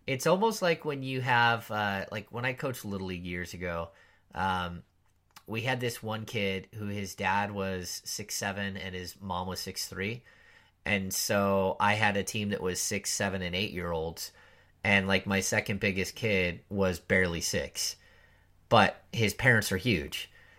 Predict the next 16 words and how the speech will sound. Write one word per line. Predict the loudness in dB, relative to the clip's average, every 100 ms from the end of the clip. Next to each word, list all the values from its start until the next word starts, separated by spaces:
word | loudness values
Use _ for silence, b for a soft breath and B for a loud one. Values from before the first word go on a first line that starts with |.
| b
So | 4 10 10
when | 10 6
you | 6
look | 8 8
at | 8 6
him, | 4
you're | 4
like, | 2 4
"Oh, | 8 8
that | 10 6
kid's | 4 -2
gonna | 0 0
be | 0
great." | 2 6 6 4 -12 b b b 2
But | 2 4
then | 4 4 2 0